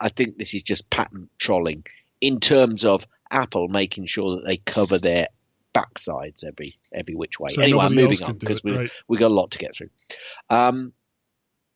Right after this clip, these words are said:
Speaker 1: there's a random message notification that will crash your iPhone before you even read it, apparently.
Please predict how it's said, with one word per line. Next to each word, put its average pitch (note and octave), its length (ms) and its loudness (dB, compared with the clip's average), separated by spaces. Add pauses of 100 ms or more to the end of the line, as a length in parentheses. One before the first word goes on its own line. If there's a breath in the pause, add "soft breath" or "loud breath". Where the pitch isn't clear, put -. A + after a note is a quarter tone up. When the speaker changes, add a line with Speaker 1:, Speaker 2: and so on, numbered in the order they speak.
(300)
Speaker 1:
there's D#3 220 6
a D#3 60 4
random F#3 580 0
message A#2 600 -4
notification G#2 880 -6
that B2 140 -4
will G2 200 -8
crash - 460 -2
your A#2+ 140 0
iPhone G#2+ 520 2
before G#2 320 2
you G#2+ 140 6
even G2+ 240 4
read G#2+ 220 6
it, - 260 2 (120)
apparently. F3 540 0